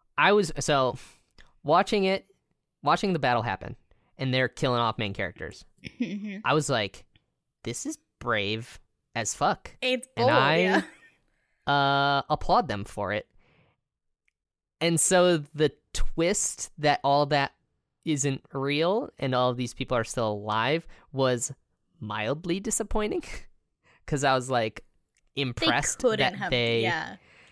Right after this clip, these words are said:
Speaker 1: Right, but I, not knowing anything about how the real story played out or whatever, um, I was like, "Damn, they're really going for it, for the emotional, like,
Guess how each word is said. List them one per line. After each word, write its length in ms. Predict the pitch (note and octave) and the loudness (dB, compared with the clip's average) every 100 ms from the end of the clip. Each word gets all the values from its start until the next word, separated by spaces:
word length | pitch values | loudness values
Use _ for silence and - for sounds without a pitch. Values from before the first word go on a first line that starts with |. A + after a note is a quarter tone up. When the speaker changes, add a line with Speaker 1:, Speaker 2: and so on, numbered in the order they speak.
| _ | _
Speaker 1:
Right, 500 | - B3+ B3 A3 F#3 D3 | -6 0 4 6 6 6
but 120 | F3 | 4
I, 240 | F#3 F#3+ | 6 4
not 260 | F3+ G3+ A3+ | 4 4 4
knowing 240 | G#3 F#3 E3 | 2 4 2
anything 420 | D#3 D3 D3+ C3+ | 2 2 0 0
about 280 | C3 B2+ B2+ | 0 0 2
how 160 | B2+ | 0
the 100 | B2 | 0
real 320 | A#2+ B2 A#2 A2+ | -2 0 0 0
story 420 | - A2+ A2+ A2 | 0 0 0 -2
played 220 | - A2+ | -2 0
out 460 | A2+ G#2 G2+ G#2+ - _ | 2 0 -2 -6 -10 _
or 120 | - G#2+ | -8 -4
whatever, 340 | G2+ G2 G#2 - - _ _ _ _ - | -4 -4 -8 -12 -20 _ _ _ _ -2
um, 380 | D3 B2+ A#2+ A#2 | 0 2 0 -2
I 100 | C3+ | -4
was 140 | C#3 C3 | -2 0
like, 260 | B2+ A#2+ | -2 -2
"Damn, 580 | C#3 G#3 D4 C#4+ C#4 B3+ | -2 0 0 0 0 2
they're 120 | A#3 | 2
really 220 | B3 B3 G#3+ | 4 2 2
going 440 | F3 G3 C4 A#3+ | 2 4 4 2
for 300 | - G3 D#3+ | 0 2 4
it, 240 | C#3 B2+ - | 4 2 0
for 120 | E3 | 0
the 100 | D#3 | 2
emotional, 840 | C#3+ B2+ A#2 C3 F3 - F#3+ F3+ E3 | 0 -2 0 0 0 0 0 2 2
like, 420 | C#3 B2+ - | 2 0 -6